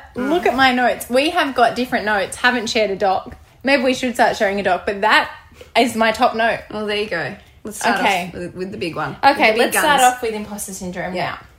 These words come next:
Speaker 2: now.
Speaker 1: Yeah.
Speaker 2: I actually have found
Speaker 1: Mm-hmm.
Speaker 2: by acknowledging that I feel it, it
Speaker 1: Mm-hmm.
Speaker 2: actually has helped me. I feel like if I,
Speaker 1: Mm-hmm.
Speaker 2: when I couldn't put a label to it,
Speaker 1: Yep.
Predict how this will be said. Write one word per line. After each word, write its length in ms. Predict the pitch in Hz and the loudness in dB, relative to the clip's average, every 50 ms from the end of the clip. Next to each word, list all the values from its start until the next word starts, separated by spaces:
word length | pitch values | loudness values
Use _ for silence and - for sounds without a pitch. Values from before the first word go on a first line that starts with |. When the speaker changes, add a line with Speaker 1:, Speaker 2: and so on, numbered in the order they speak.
| - - | -16 -14
Speaker 2:
now. 60 | 214 | -10
Speaker 1:
Yeah. 180 | 208 - - - - - - - - - - - - | -10 -10 -10 -12 -18 -20 -20 -16 -14 -14 -14 -2 2
Speaker 2:
I 500 | 247 254 262 277 285 320 339 370 359 - - - _ _ _ _ - - | 6 6 6 6 4 2 0 -2 -4 -6 -10 -18 _ _ _ _ -2 -2
actually 420 | 269 269 - - 285 277 269 269 | 0 0 -2 -4 -2 -2 -2 -2
have 200 | 277 262 240 - | -2 -4 -6 -4
found 460 | - 208 175 170 175 262 349 339 - - - - - | -4 -4 -2 -2 -2 -4 -6 -8 -10 -12 -12 -16 -18
Speaker 1:
Mm-hmm. 200 | 208 196 208 202 208 - _ _ | -14 -12 -12 -14 -14 -18 _ _
Speaker 2:
by 180 | 208 202 202 | 0 2 2
acknowledging 760 | 202 202 214 208 208 226 247 233 233 233 226 220 220 220 220 - - _ _ - _ _ _ _ _ - - _ - | 2 2 0 -2 0 0 -2 -4 -4 -6 -6 -6 -6 -8 -10 -14 -18 _ _ -20 _ _ _ _ _ -20 -20 _ -18
that 220 | - 196 202 202 190 | -6 0 0 2 4
I 160 | 170 165 196 | 2 2 0
feel 360 | - - - 240 240 220 175 | -4 -6 -2 -2 0 0 0
it, 240 | 151 - - - - - | -2 -4 -6 -8 -10 -6
it 40 | 208 | -4
Speaker 1:
Mm-hmm. 100 | 220 214 | 0 0
Speaker 2:
actually 400 | 208 208 - - - 214 196 196 | 0 0 -2 -4 -6 -6 -6 -6
has 140 | 208 220 180 | -8 -10 -12
helped 440 | - - 196 190 - - - - - | -6 -2 -2 -2 -2 -2 -8 -10 -8
me. 120 | 190 180 | -6 -6
I 100 | 175 180 | -6 -6
feel 140 | 185 - 208 | -4 -2 -2
like 200 | 202 202 202 220 | -2 -2 -2 -4
if 80 | 208 208 | -4 -4
I, 60 | - | -4
Speaker 1:
Mm-hmm. 160 | - 233 220 | -4 -4 -4
Speaker 2:
when 120 | 262 208 208 | -2 -2 0
I 100 | 214 214 | -2 -2
couldn't 280 | 214 - 254 208 220 | -4 -6 -10 -10 -10
put 160 | - - 226 214 | -10 -8 -6 -6
a 40 | 202 | -4
label 340 | 185 190 190 190 175 180 196 | -2 -2 -2 -2 -4 -8 -10
to 200 | - - 180 175 | -10 -10 -8 -6
it, 180 | 196 269 294 - - | -4 -4 -4 -6 -6
Speaker 1:
Yep. 200 | 247 262 - | -6 -6 -6